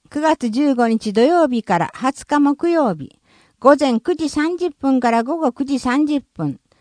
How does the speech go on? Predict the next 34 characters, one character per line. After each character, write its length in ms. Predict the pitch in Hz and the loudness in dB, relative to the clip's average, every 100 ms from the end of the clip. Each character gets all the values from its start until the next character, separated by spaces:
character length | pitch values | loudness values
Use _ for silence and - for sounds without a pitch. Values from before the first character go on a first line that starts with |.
| _ _ | _ _
最 320 | - 285 349 | 2 4 4
終 200 | - 339 | 0 -2
受 280 | 320 277 285 | -2 0 -2
付 380 | - - 190 - 190 | -2 -4 -4 -4 -2
午 160 | 254 | 0
後 160 | 294 220 | 2 0
九 240 | - 269 | 0 -4
時、 200 | 214 - _ _ _ _ _ | -4 -10 _ _ _ _ _
九 120 | - | -2
月 300 | 339 320 277 | 2 2 0
十 220 | 254 330 330 | 0 2 2
六 240 | 330 302 | 2 2
日 260 | 302 - 254 | -2 0 0
日 340 | 247 247 339 | 0 0 0
曜 200 | 349 311 | 2 2
日 160 | 247 208 | 2 2
は 180 | 202 - _ - | 0 -4 _ -2
午 160 | 277 | 0
後 140 | 311 240 | 2 2
六 240 | 247 349 | 0 -2
時 100 | 349 | -4
三 260 | 311 311 359 | -2 -4 -2
十 140 | 381 | -4
分 380 | - - 233 196 | -4 -2 -2 0
ま 100 | 156 | -4
で、 180 | 139 - _ _ _ _ | -6 -14 _ _ _ _
最 320 | - 254 339 | -2 0 2
終 220 | - 330 302 | 0 -2 -2
受 280 | 262 262 | 0 0
付 360 | - - 233 208 | -2 -4 -4 -2
午 160 | 220 311 | 0 2
後 160 | 247 185 | 2 0
六 300 | 190 285 226 | 0 -2 -4
時、 180 | - | -6